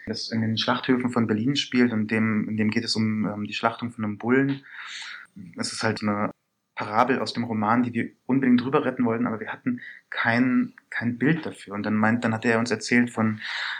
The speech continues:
den Ritualen aus seiner Kultur und die Menschen, die fliehen, Opfer bringen, um die Reise gut zu überstehen. Und, ähm, plötzlich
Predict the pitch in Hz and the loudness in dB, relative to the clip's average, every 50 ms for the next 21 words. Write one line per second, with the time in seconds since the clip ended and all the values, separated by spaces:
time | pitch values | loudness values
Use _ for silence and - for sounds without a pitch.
0 | - - - 110 107 107 104 110 - 113 110 110 117 120 120 110 - 113 113 127 | -12 -10 -4 -2 -2 0 0 -2 -2 2 2 4 4 4 2 0 0 2 2 2
1 | 135 131 - - 110 - - - 110 107 104 104 107 104 104 107 107 107 110 - | 2 0 -2 -4 -6 -6 -6 -6 -4 -4 -4 -2 -4 -4 -2 0 0 0 0 2
2 | - 113 104 104 104 104 107 107 107 - - - 113 113 117 117 117 113 117 - | 2 0 2 2 2 4 4 2 2 -2 -4 -2 0 2 4 4 4 4 2 -6
3 | - - - _ - 113 113 - - 123 110 107 - - 110 107 107 107 110 113 | -18 -20 -12 _ -2 -2 -2 -2 -2 -4 -4 -2 -2 -2 0 2 2 2 0 0
4 | 107 107 110 107 110 113 117 - _ - 113 101 101 107 117 113 110 107 110 107 | 0 0 0 0 -2 -4 -6 -10 _ -8 -4 2 2 2 2 2 -2 -4 -6 -6
5 | - - - - 98 - - - - 98 98 101 101 104 107 - - - - - | -8 -10 -14 -12 -12 -12 -12 -12 -10 -8 -4 -2 0 0 -2 -2 -6 -16 -18 -18
6 | - - - - 110 107 104 107 104 - - 107 107 107 - - 117 - - | -18 -14 -4 0 2 4 4 4 2 0 -2 -2 -2 -2 -2 -4 -4 -6 -6